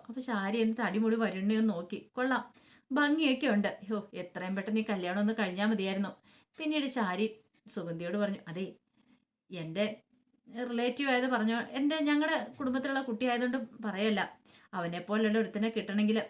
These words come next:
പുണ്യം ചെയ്യണമെന്ന്" പറയണം സുഗന്ധിയോട്. ഇത് കേട്ടപ്പോൾ സുഗന്ധി പറഞ്ഞു, "അത് ഞങ്ങൾക്കറിയാന്ന്" പറയണം.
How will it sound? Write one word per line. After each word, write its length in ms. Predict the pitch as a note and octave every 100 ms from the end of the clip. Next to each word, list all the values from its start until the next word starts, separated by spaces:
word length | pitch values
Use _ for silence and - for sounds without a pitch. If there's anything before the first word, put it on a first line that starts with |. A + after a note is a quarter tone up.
| -
പുണ്യം 340 | D#4 E4 F4
ചെയ്യണമെന്ന്" 400 | C4 G#3 G3+ A3+
പറയണം 360 | G#3+ F#3 G#3+ F#3+ - _ _ _ _ -
സുഗന്ധിയോട്. 440 | F#3 E3 F3 F#3 -
ഇത് 100 | D#3+
കേട്ടപ്പോൾ 320 | D#3 E3 G3+
സുഗന്ധി 300 | G3+ E3 E3
പറഞ്ഞു, 200 | F#3+ G3 - - -
"അത് 140 | E4+ F4
ഞങ്ങൾക്കറിയാന്ന്" 680 | C4 A#3+ B3 A3 G#3 A3
പറയണം. 400 | A#3+ G#3 G#3+ G#3